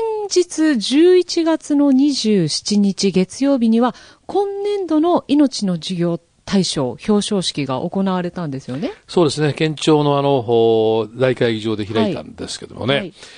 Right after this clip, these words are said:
Speaker 2: えー、今年はまあ、十一回目になりますけど、
Speaker 1: はい。
Speaker 2: えー、応募総数は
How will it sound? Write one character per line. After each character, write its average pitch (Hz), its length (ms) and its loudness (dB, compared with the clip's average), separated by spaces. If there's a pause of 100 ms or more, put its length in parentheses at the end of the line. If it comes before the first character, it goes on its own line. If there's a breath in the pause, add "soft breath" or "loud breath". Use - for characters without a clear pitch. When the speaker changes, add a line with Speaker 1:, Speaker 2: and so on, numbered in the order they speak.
(280 loud breath)
Speaker 2:
え 123 480 2
ー、 - 0 -
今 120 140 -6
年 139 260 0
は 131 80 4
ま 123 100 -2
あ、 104 60 -4
十 127 180 2
一 143 180 0
回 123 200 -2
目 110 80 -4
に 92 80 -8
な - 60 -16
り - 100 -16
ま - 80 -16
す - 80 -16
け - 80 -12
ど、 131 140 -2
Speaker 1:
は 220 120 -4
い。 196 60 -6 (380 loud breath)
Speaker 2:
え 104 180 -8
ー、 120 40 -4
応 147 80 -4
募 143 140 0
総 123 220 -4
数 - 160 -10
は 110 340 -2